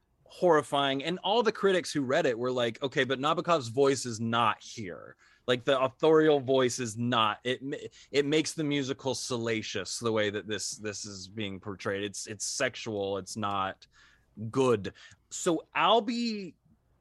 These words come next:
because he takes a gem of that and he's like, "Okay, well, then I'm gonna do the opposite, and I'm gonna put Nabokov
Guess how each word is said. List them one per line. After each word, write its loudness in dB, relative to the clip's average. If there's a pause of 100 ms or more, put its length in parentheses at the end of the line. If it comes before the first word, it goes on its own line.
(440)
because -2
he -6
takes 0
a -4
gem 2
of -2
that 2
and -2
he's -4
like, 0
"Okay, 0
well, 4
then 4
I'm 4
gonna 2
do 0
the 6
opposite, 2
and -2
I'm 0
gonna -2
put -4
Nabokov -2